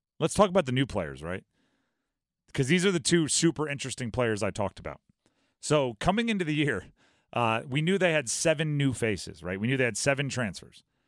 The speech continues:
And we said there would be kind of an onboarding process, right? There would be a new, there'd be a chemistry that needed to be built. There would, there'd need to be all these things.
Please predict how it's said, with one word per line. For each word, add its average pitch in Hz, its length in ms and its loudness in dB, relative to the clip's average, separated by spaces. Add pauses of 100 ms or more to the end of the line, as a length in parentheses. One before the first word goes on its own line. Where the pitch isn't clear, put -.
(240)
And 117 340 -4
we 131 120 -6
said 226 240 -2
there 175 100 6
would 160 120 2
be 156 220 6
kind 151 280 2
of 135 80 -2
an 147 80 0
onboarding 123 560 2
process, - 640 -10
right? 110 180 -2
There 117 140 0
would 113 160 -2
be 135 240 2
a 117 320 2 (420)
new, 156 960 0
there'd 113 260 -4
be 123 200 0
a 104 120 0
chemistry 165 520 -2
that 156 160 -2
needed 143 260 -6
to 143 60 -10
be 147 120 -2
built. 147 440 2
There 123 180 -2
would, 135 540 -6
there'd 143 180 -2
need 180 160 2
to 160 60 -2
be 175 160 4
all 110 100 4
these 90 200 -6
things. - 260 -18